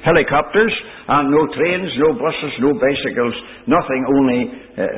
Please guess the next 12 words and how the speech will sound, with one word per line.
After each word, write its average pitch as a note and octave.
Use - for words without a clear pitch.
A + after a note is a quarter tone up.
Shanks's B2
mare, C3
as G#2
we A2+
used A2
to G#2
talk A#2
about G2+
in, A2
in G2+
country G#2+
life. F#2+